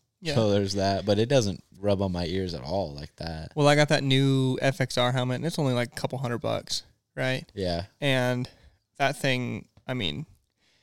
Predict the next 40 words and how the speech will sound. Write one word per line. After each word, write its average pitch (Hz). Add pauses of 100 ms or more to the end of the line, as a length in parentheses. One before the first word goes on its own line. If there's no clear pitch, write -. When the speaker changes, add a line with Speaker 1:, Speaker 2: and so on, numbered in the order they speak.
(160)
Speaker 1:
I've 139
only 156
worn 131
it 117
once 120 (120)
for 139
the 131
most 123
part, 135
but, 120 (360)
like, 131
I 139
didn't, 139
it 143
didn't 143
even 127
feel -
like 123
I 120
was, - (560)
it 139
was 131
super 143
comfortable. 127
My 123
ears 131
were 123
just 131
fine. 123 (400)
I 131
mean, 131
it 127
is 135
a 123
cheaper 127
helmet, 120
but -
I'm 62
just -
like, -